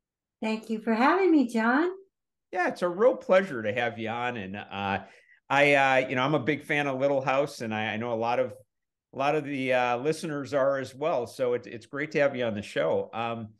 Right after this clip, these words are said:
Speaker 2: so right out of the gates, I was curious, what are some of your, uh, like, e-, either funniest or fondest memories looking back at, like,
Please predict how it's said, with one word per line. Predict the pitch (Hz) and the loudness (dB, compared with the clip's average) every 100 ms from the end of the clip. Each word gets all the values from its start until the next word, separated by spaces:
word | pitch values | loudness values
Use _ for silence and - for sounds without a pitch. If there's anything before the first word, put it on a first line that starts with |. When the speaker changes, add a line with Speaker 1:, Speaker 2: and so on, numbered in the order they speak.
| _ _ _ _ | _ _ _ _
Speaker 2:
so | - 254 233 - 143 - | 6 8 8 2 -12 -8
right | 180 311 | 4 4
out | 392 349 | 6 4
of | |
the | 170 | 4
gates, | 147 151 151 | 4 2 4
I | 143 | 4
was | 143 | 2
curious, | - 180 175 156 127 - _ _ | -2 0 2 4 2 -2 _ _
what | - 196 359 | -2 0 2
are | 392 | 0
some | - 254 214 | -2 -2 -2
of | 170 | -4
your, | 170 156 143 147 - | -2 0 0 -2 -2
uh, | 127 123 117 110 - | -2 -2 -4 -6 -6
like, | 120 107 - _ _ _ _ _ _ _ _ | -6 -6 -8 _ _ _ _ _ _ _ _
e-, | 117 - | -10 -2
either | 151 143 | 0 0
funniest | 117 - 165 175 170 165 - | -2 2 2 2 0 -2 -2
or | 123 | -6
fondest | - 139 147 143 123 | -2 -2 0 -2 -4
memories | 120 123 131 117 101 101 | -4 -4 -4 -4 -4 -6
looking | 110 120 135 110 | -4 -4 -4 -2
back | 113 113 - - _ _ - | 0 -2 -4 -20 _ _ -6
at, | 113 120 | -6 -4
like, | 110 110 | -4 -6